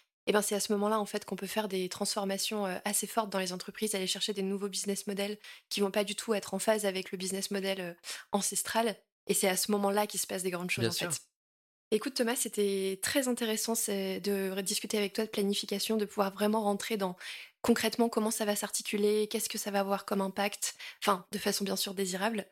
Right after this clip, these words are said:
Speaker 1: parce qu'on n'est pas, euh, rentré dans le concrètement aujourd'hui, comment ça se passe. Là, pour cette dernière partie, on arrive à la fin de l'interview. On a beaucoup parlé ensemble des moyens,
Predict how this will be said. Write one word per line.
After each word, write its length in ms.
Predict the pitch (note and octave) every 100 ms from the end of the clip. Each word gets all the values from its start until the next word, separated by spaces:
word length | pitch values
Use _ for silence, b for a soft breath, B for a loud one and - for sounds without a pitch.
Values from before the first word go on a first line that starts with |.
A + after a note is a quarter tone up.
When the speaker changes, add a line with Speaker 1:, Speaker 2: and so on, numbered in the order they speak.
| B B -
Speaker 1:
parce 140 | G3
qu'on 100 | G3
n'est 120 | F#3+
pas, 340 | F#3+ G#3 G3+ G3
euh, 80 |
rentré 320 | F#3+ G3 - G#3
dans 120 | G3
le 100 | F#3
concrètement 420 | G#3 - G#3 G#3
aujourd'hui, 280 | G3 F#3 G#3
comment 220 | - G3
ça 120 | F#3+
se 100 | F#3
passe. 320 | - A3+ - F3 - B B B B B _
Là, 140 | A3
pour 140 | B3+ A#3+
cette 180 | G#3+ F#3+
dernière 340 | A3 B3 B3
partie, 300 | A3 A3 -
on 100 | A#3
arrive 180 | G3 G3+
à 40 |
la 100 | F#3
fin 200 | F#3 B3+
de 40 | A#3+
l'interview. 640 | A3+ G#3+ G3 G3+ B3 D4+ _ _ G#3
On 120 | G#3
a 80 | G3+
beaucoup 220 | B3+ D4+
parlé 280 | C4 B3 A#3
ensemble 280 | A3 A#3+
des 120 | G#3+ G3
moyens, 360 | G3+ G#3 G3+